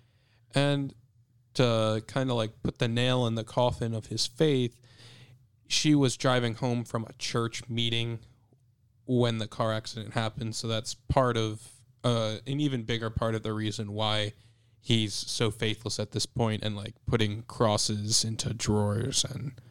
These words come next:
not really wanting to acknowledge that they're there or s-, even see them so much.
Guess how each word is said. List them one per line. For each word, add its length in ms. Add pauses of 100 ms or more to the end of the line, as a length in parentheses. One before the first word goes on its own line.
(1000)
not 300
really 360
wanting 560
to 520 (340)
acknowledge 640
that 160
they're 140
there 720
or 160
s-, 200
even 280
see 260
them 200
so 200
much. 500